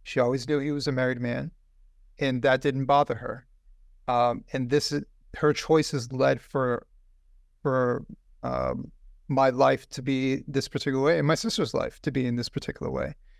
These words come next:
And we were negatively impacted by it. Um, you know, does she regret it? I don't know. Um, but, you know, I think it's, I think honesty with love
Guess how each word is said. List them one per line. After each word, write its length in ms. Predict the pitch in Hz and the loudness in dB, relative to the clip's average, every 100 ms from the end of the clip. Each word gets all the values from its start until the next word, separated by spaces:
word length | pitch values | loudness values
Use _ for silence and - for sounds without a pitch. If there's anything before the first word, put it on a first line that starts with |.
| _ _ _ | _ _ _
And 140 | 135 | -4
we 120 | 127 143 | 0 2
were 120 | 143 | 4
negatively 580 | 135 147 147 139 139 143 | 2 0 0 -4 -4 -4
impacted 640 | 143 151 143 127 - 131 | -4 -4 -2 -4 -4 -4
by 240 | 127 139 | 0 2
it. 240 | 135 113 - - _ - - - | 0 -2 -10 -20 _ -20 -8 -2
Um, 420 | 127 117 117 120 - - - - - - _ - | 0 0 -2 -8 -14 -20 -20 -20 -20 -20 _ -2
you 80 | |
know, 100 | 143 | 0
does 340 | 123 110 156 156 | 0 2 2 2
she 200 | - 151 | 2 0
regret 420 | 131 127 127 135 | 0 -2 0 2
it? 240 | 196 - - - _ _ _ _ _ - - | 0 -4 -12 -20 _ _ _ _ _ -12 -2
I 100 | 131 | 2
don't 160 | 127 | 2
know. 240 | 123 117 120 _ _ _ _ - _ - | 2 -2 -6 _ _ _ _ -20 _ 0
Um, 540 | 123 120 120 120 117 - _ _ _ _ _ - | 2 4 2 0 -6 -12 _ _ _ _ _ 0
but, 420 | 147 135 131 - _ - _ - _ - - | 4 4 2 -2 _ -20 _ -20 _ -12 -2
you 80 | |
know, 240 | 139 123 - _ _ _ - | 0 -2 -6 _ _ _ -4
I 100 | 151 | -2
think 260 | - 170 165 | 0 0 2
it's, 360 | 151 - - - _ - - - _ _ - - | 0 -2 -10 -18 _ -20 -20 -20 _ _ -20 -6
I 60 | - | 0
think 180 | 165 165 | 0 0
honesty 880 | - 160 180 - - 160 135 127 - _ - | 4 4 4 0 0 0 0 -4 -10 _ -2
with 240 | 151 - | -2 -2
love 560 | 139 135 123 120 127 | 2 4 4 2 -6